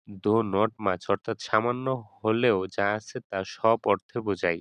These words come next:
ইহা আনকাউন্টেবল নাউনের ক্ষেত্রে ব্যবহৃত হয়। He drank the little milk that he had, তার যতটুকু পরিমাণ দুধ ছিল তার সবটুকুই সে খেয়েছিল।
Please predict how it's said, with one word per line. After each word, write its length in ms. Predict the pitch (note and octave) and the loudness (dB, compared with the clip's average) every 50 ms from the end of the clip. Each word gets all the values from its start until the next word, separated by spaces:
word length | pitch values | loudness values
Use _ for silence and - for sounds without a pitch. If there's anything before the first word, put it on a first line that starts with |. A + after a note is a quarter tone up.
| - - | -2 0
ইহা 280 | G#2+ G#2+ G#2 A2 G2 | 2 4 6 6 6
আনকাউন্টেবল 760 | F#2 - F#2+ G#2 G#2+ A#2+ - B2 A#2+ - - - A#2+ B2+ B2+ A#2+ | 6 6 4 2 2 0 0 0 -2 0 0 2 2 2 2 4
নাউনের 340 | G2 F2 F2 F2 F2 F2 | 4 4 4 4 2 -2
ক্ষেত্রে 300 | E2+ - G2 G2+ - D3 | -2 -4 -6 -2 0 0
ব্যবহৃত 440 | C3 A2 F2+ F2 F2+ F2+ F2 - - | 2 2 2 2 2 2 0 0 -2
হয়। 320 | F#2+ E2+ E2 F2 D#2+ D2 D#2+ - - - _ _ _ _ _ _ _ | -6 -6 -4 -4 -4 -4 -6 -8 -14 -20 _ _ _ _ _ _ _
He 300 | - - D3+ D3+ D3+ D3+ | 4 4 6 6 4 2
drank 520 | C#3+ A2 F#2+ - G#2 F#2+ F2+ E2+ E2+ F2+ G2 - - A2 | 0 -2 -4 2 4 4 6 4 2 0 -6 -10 -14 -4
the 100 | F#2 A2 G2+ G2 | -2 0 2 4
little 260 | G#2+ A2 A2+ C#3 C3 A#2 | 2 4 4 2 2 2
milk 560 | G2 F#2+ F#2+ F#2 F2+ - - - A2 G2 F#2 - | 2 0 0 -2 -2 -6 -10 -16 -16 -8 -2 0
that 280 | G2+ F#2+ F2+ - - F#2+ | 0 0 2 2 2 2
he 100 | F#2+ F#2 | 2 0
had, 280 | E2+ E2+ F2 E2+ D#2+ D#2+ - _ _ _ _ _ _ _ _ _ _ _ _ _ _ | -2 2 4 4 4 4 0 _ _ _ _ _ _ _ _ _ _ _ _ _ _
তার 200 | - F#2+ F#2 F#2 | 0 2 2 0
যতটুকু 500 | F2+ - G#2 G2+ - - - C3 A#2+ B2+ | 2 0 0 0 2 0 -2 0 -2 0
পরিমাণ 460 | A#2+ - B2+ A#2+ A#2+ B2 B2 A2+ G2+ | 0 2 2 2 2 2 0 -2 -4
দুধ 240 | F#2 - G#2 G#2 G2+ | -6 -4 -4 -4 -4
ছিল 340 | - - - - G#2+ G#2+ G#2+ | -4 -6 -4 -2 0 0 0
তার 200 | G2+ - F#2 F#2 | 2 0 0 0
সবটুকুই 600 | - - - - B2 A#2 - - C#3+ B2+ - C3+ | -2 -2 0 0 0 0 0 -2 -2 0 0 -2
সে 200 | - - G#2+ F#2+ | 0 2 0 0
খেয়েছিল। 520 | - - F#2+ F#2 F#2 - - - F2+ E2 | 2 4 4 4 4 2 -2 -6 -6 -6